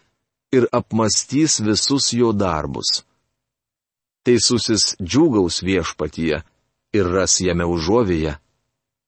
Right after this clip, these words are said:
Visi dorieji giedos jam šlovės giesmę. Šešiasdešimt ketvirta psalmė, aštunta, vienuolikta eilutės.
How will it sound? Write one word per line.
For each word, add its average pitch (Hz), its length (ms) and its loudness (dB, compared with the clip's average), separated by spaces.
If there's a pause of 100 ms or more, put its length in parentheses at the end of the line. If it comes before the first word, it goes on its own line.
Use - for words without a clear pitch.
(580)
Visi 120 340 2
dorieji 120 480 6
giedos 107 480 2
jam 107 300 2 (160)
šlovės 104 760 2
giesmę. 85 540 -2 (1200)
Šešiasdešimt 85 800 -4
ketvirta 85 500 -4
psalmė, 95 540 -2 (520)
aštunta, 123 680 -2 (160)
vienuolikta 90 800 -2 (340)
eilutės. 67 680 -4